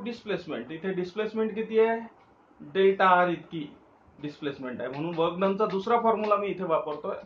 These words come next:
force into delta r. आता इथे फोर्स जो आहे, that force is obtained from the equation of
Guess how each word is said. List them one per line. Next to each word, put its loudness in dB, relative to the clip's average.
force -2
into -2
delta -2
r. -6
आता 0
इथे 0
फोर्स 6
जो -2
आहे, 2
that 2
force 4
is -2
obtained 2
from 2
the 0
equation -4
of -4